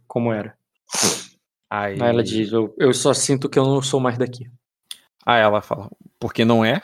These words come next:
Speaker 2: E é justamente por isso que tudo se-, deveria ser diferente. É, não é, não é mais sobre o brasão de su-, de, dos Erexo que você,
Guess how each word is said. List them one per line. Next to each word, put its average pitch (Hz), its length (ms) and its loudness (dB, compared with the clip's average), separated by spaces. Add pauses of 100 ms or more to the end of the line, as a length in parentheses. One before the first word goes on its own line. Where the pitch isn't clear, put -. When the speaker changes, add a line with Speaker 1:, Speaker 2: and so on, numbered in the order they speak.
(420)
Speaker 2:
E 123 100 -2
é 120 60 2
justamente 123 420 0
por 131 140 0
isso 131 200 -4
que - 100 -10
tudo 143 220 -2
se-, 120 120 -4
deveria 120 380 4
ser 117 180 0
diferente. 117 600 -2 (440)
É, 123 840 4
não 131 260 4
é, 139 600 6
não 139 200 2
é 156 60 4
mais 147 280 2
sobre 151 280 2
o 131 280 4
brasão 123 460 2
de 120 100 -10
su-, - 200 -12
de, 110 300 -8
dos 120 200 -6
Erexo 117 520 0
que 120 120 -10
você, 107 680 -8